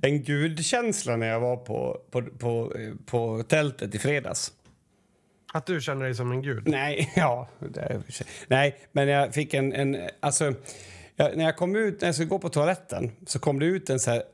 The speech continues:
Speaker 1: vidrig gubbe och knuffade till mig så att hela min, eh, cider, tror jag, åkte ur.
Speaker 2: Mm.
Speaker 1: Och då kände jag så här, det här är säkert Guds sätt att prata till mig just nu.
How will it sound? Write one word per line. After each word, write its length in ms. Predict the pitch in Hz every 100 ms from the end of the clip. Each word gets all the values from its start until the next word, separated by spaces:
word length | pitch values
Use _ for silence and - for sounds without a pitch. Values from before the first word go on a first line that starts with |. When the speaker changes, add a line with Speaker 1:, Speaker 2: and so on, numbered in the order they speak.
| - -
Speaker 1:
vidrig 720 | 135 151 175 202 185 190 135
gubbe 440 | 135 139 156 147
och 180 | 127 120
knuffade 420 | - 139 - 139
till 240 | 226 220 151
mig 220 | 117 110
så 120 | 123
att 100 | 110
hela 320 | 135 139 160
min, 320 | 139 127 123 - -
eh, 1040 | - 175 113 113 110 - - - - 117 104 - _ _ _ _ _ _ -
cider, 680 | - - 202 226 208 - 330
tror 140 | - -
jag, 300 | 220 _ -
åkte 200 | - -
ur. 240 | 135 170 - _ _ _ _ _ _ -
Speaker 2:
Mm. 280 | 135 156 165 - - - - - _
Speaker 1:
Och 100 | 170
då 100 | 202
kände 200 | 190 185
jag 80 | 170
så 80 | 151
här, 200 | 131 120 - _ _ _ _ _ _ _ _ _
det 60 | 139
här 200 | 143 240
är 40 |
säkert 440 | 233 190 180 147 123
Guds 680 | 151 185 160 - - - -
sätt 400 | - 120 - -
att 180 | 120 -
prata 440 | 120 127 147 185
till 160 | - 104
mig 180 | 104 123
just 240 | - -
nu. 200 | 123